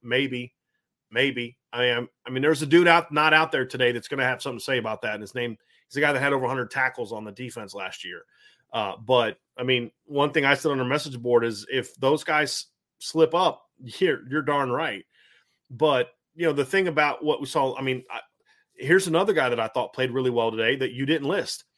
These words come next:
I thought Prince Kollie looked really good today, too. Really instinctive, you know, scraping across, flying to the ball. He looked quick. He had two tackles for loss in the game. I, I, I, Jack Kaiser had five tackles today. He looked really good. I mean,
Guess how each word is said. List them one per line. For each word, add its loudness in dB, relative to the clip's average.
I -2
thought 4
Prince -2
Kollie 2
looked -4
really -8
good -6
today, -8
too. -12
Really 2
instinctive, -2
you -4
know, -4
scraping 0
across, 2
flying -2
to -4
the 0
ball. 0
He -6
looked 2
quick. -2
He -2
had 0
two -8
tackles -4
for -10
loss -4
in -10
the -10
game. -6
I, -4
I, -4
I, 2
Jack 2
Kaiser 2
had -4
five 0
tackles -6
today. -4
He -2
looked -2
really -2
good. -6
I -4
mean, -4